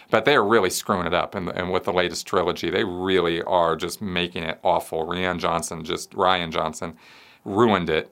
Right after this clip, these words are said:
And, uh, that's my take on it. You know, you can agree or disagree, but that's my take on it. So I'm not really super looking forward to the next Star Wars, but obviously when it comes out, I'm gonna go see it. Mister Marathon nineteen eighty-nine.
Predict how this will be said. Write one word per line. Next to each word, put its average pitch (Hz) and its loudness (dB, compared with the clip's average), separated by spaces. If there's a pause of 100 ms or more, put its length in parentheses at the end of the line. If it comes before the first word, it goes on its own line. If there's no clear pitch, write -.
(100)
And, 92 2
uh, 87 2 (260)
that's 110 2
my 139 4
take 151 2
on 156 2
it. 160 -2
You 131 -2
know, 131 2
you 135 -2
can 131 -2
agree 127 2
or 135 2
disagree, 120 2
but 110 0
that's - 0
my 107 0
take 101 -2
on 92 2
it. - -4 (320)
So 107 6
I'm 104 4
not 104 4
really 104 2
super 113 0
looking 117 2
forward 120 4
to 123 -2
the 117 2
next 120 0
Star 117 4
Wars, 120 4
but 101 2
obviously 92 2
when 90 -2
it 90 -6
comes 87 -4
out, 87 4
I'm 85 -2
gonna 85 -6
go 87 -8
see - -10
it. - -8 (1300)
Mister 123 2
Marathon 131 4
nineteen 139 0
eighty-nine. 151 2